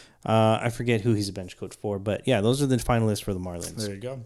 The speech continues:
Speaker 1: It's probably gonna go to Joe Espada. That's my guess.
Speaker 2: Oh, yeah. Maybe, yeah. I mean, seems like he's a popular dude right now,
Speaker 1: That's
Speaker 2: so.
Speaker 1: my guess for sure.
Speaker 2: Yeah.
Speaker 1: Gold Glove finalists have been announced for M L B.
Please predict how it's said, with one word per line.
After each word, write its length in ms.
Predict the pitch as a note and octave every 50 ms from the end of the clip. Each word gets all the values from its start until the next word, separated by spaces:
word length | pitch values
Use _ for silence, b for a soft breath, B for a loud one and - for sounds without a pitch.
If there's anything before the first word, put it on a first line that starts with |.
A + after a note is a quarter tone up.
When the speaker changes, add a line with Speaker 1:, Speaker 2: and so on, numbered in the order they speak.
| - -
Speaker 1:
It's 80 | A2+
probably 200 | - - F#3 E3
gonna 140 | D#3 C#3+ A#2+
go 80 | A2 A#2
to 80 | G#2+ G2
Joe 160 | F#2 G#2+ G2
Espada. 360 | F2+ - - - F2 E2+ E2+
That's 220 | F2 F#2+ G#2 - -
my 100 | F2+ E2+
guess. 400 | E2 E2 - - - - - - - - - -
Speaker 2:
Oh, 60 | A2
yeah. 320 | G#2 G2+ G2 G2 G2 G2 G2 G#2
Maybe, 300 | A2 A2+ B2 G3+ A#3 A#3
yeah. 180 | A#3+ - A3 A3 - - -
I 60 | C3+
mean, 360 | A#2 A2+ A2 G#2+ G#2+ G#2+ G2+ - _ - _
seems 280 | _ - - B2+ B2+ C3
like 120 | C3+ B2
he's 120 | A#2+ B2+ A#2
a 40 | A2
popular 420 | A#2 - B2 A#2+ B2 A2+ G#2+ G#2
dude 220 | G#2 A2+ A#2+ A#2
right 240 | A2 A2 G2+ G#2 G#2
now, 200 | G#2+ A2+ A#2 A2 G2+
Speaker 1:
That's 300 | A2 G#2+ G#2+ G#2+ G#2+ -
Speaker 2:
so. 60 | G#2+
Speaker 1:
my 180 | G2+ G2+ G2+
guess 280 | G2 F#2+ G2 F#2 F2+ -
for 140 | - - F2+
sure. 320 | - - G2 F#2 E2+ E2+ - - - - _ - -
Speaker 2:
Yeah. 240 | - G2+ F#2+ F#2 F#2 F#2 - - A#2
Speaker 1:
Gold 240 | A2 B2+ C#3 D3+ D3
Glove 180 | C3 C#3 C#3 C3
finalists 460 | - C#3+ C3+ C3 B2+ C3 B2 - -
have 120 | - B2 A#2
been 100 | B2 B2
announced 400 | B2 B2 C3 C#3+ D#3 E3 D#3 -
for 100 | - B2
M 160 | B2 B2 B2
L 80 | B2
B. 300 | B2 C3 C#3 E3 F3 E3+